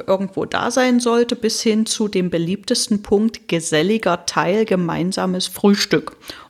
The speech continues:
oder gemeinsames zweites Frühstück. Da freuen sich alle. Das ist ein Motivator, schnell durch eine Tagesordnung zu kommen. Oder das könnte dann ein Get-Together bei einem persönlichen, bei einem präsenten Treffen sein.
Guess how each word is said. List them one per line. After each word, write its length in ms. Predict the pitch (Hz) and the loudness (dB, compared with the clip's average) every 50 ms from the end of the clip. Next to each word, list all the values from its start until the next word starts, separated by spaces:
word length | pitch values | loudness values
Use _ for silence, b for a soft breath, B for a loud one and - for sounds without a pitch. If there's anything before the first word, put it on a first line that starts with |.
| B - | B -4
oder 260 | - 151 139 120 131 | -2 -2 -2 -4 -6
gemeinsames 720 | - - - - 87 92 - - - - 90 92 - - - | -8 -8 -8 -8 -8 -8 -8 -8 -6 -6 -4 -4 -4 -4 -4
zweites 400 | - - - 180 202 196 190 - | -4 -2 0 0 0 0 -2 -6
Frühstück. 460 | - - - - - - - 120 - | -4 -6 -8 -8 -8 -10 -12 -12 -10
Da 80 | - 160 | -12 -12
freuen 360 | - - - - 175 208 220 | -10 -6 -2 -2 0 0 0
sich 260 | 233 240 - - - | 0 -2 -2 0 0
alle. 340 | 240 247 254 277 294 320 320 B B B B B B | 2 2 4 4 4 2 0 B B B B B B
Das 160 | B 185 - | B -6 -4
ist 140 | - 196 - | -2 0 0
ein 80 | 208 196 | 2 2
Motivator, 800 | 190 196 208 202 - 202 170 170 165 180 208 - 240 208 208 208 | 2 0 0 0 0 0 2 2 2 0 0 0 0 0 0 0
schnell 420 | - - - 180 175 196 226 240 | -2 -4 -2 0 0 2 2 2
durch 260 | 233 196 190 190 - | 2 0 -2 -2 -2
eine 120 | 196 175 - | -4 -4 -4
Tagesordnung 1080 | - 196 175 220 240 247 233 233 - - 196 202 202 - 202 190 185 185 185 190 185 - - _ | -2 0 0 2 2 2 0 0 -2 -4 -4 -4 -4 -4 -2 -2 -2 -2 -2 -4 -6 -8 -10 _
zu 160 | - - 202 | -8 -6 -6
kommen. 480 | 208 - - 180 185 190 180 170 165 165 | -4 -2 0 0 0 0 -2 -4 -6 -8
Oder 240 | - - 175 - - | -10 -12 -12 -12 -12
das 220 | - - - - | -12 -12 -12 -8
könnte 280 | - 185 175 185 - 185 | -6 -6 -6 -6 -6 -6
dann 220 | - 175 175 170 | -6 -6 -6 -4
ein 200 | - - 175 170 | -4 -4 -4 -2
Get-Together 760 | - 196 202 202 - 202 160 175 185 202 226 233 220 226 220 B B B B B B B | -2 -2 -2 0 -2 0 2 2 2 4 4 4 4 2 0 B B B B B B B
bei 180 | 175 175 156 | 2 2 4
einem 920 | - - 175 180 180 180 180 185 175 175 175 170 165 170 170 175 180 - - - | 4 2 2 2 0 0 0 0 0 0 -2 -2 -2 -4 -4 -6 -8 -10 -12 -6
persönlichen, 720 | - 190 175 180 180 180 175 190 208 214 208 202 208 185 185 | 0 0 2 2 2 2 2 2 2 2 2 0 0 -2 -2
bei 100 | - - | -2 -4
einem 260 | - - 175 175 175 | -4 -2 -4 -4 -4
präsenten 720 | - - 180 175 - 156 165 190 196 - 208 185 170 151 - - | -4 -4 -4 -2 -2 -2 -2 -2 -2 -2 -2 -4 -4 -4 -8 -12
Treffen 480 | - - - 139 139 - 156 156 156 | -10 -8 -8 -8 -6 -6 -6 -6 -6
sein. 500 | 151 - 76 82 80 - - 73 80 147 | -6 -6 -8 -8 -8 -8 -10 -10 -12 -14